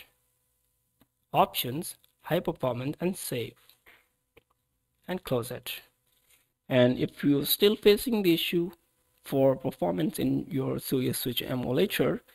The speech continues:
then make sure you have, uh, enough ram and, uh, more powerful C P U. So go to search bar on Windows and type here,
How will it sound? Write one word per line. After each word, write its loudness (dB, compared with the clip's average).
then 2
make 4
sure 6
you 2
have, -2
uh, 2
enough 2
ram 2
and, -2
uh, 4
more 6
powerful -4
C -2
P -6
U. -2
So -2
go -4
to -6
search 0
bar 4
on -2
Windows 0
and -2
type -2
here, -4